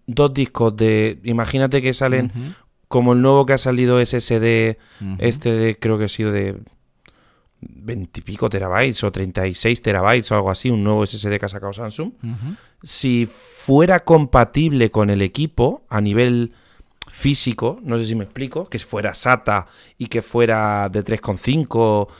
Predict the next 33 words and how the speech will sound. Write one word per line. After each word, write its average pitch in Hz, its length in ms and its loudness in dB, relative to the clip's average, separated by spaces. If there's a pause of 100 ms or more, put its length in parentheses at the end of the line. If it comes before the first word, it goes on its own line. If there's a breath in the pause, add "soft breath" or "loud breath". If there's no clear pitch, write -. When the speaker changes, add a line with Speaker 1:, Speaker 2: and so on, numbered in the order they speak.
(200 loud breath)
Speaker 1:
y 113 100 -4
Speaker 2:
Ujú. 123 80 -8
Speaker 1:
cosas 113 240 -4
así, 143 400 -6 (500 soft breath)
mm, 127 480 0
si 117 180 -6
sigue 165 280 -4
siendo 160 260 -4
la 123 80 2
misma 135 240 0
tecnología, 127 480 -2
la, 127 220 -4
la 117 200 -2
capacidad 120 520 -4
realmente 147 400 -2
da 123 120 -4
lo 104 120 -4
mismo. 92 420 -6 (480)
El 117 140 -2
equipo 123 340 0
lo, 113 240 2
lo 104 140 0
va 104 80 2
a 104 60 -2
coger. - 460 -8 (280 soft breath)
Lo 107 80 -6
Speaker 2:
Hmm. - 20 -2
Speaker 1:
digo 127 140 2
porque 113 240 -2
me 104 80 -2
ha 101 80 -4
pasado 101 340 -4
ya, 101 320 -4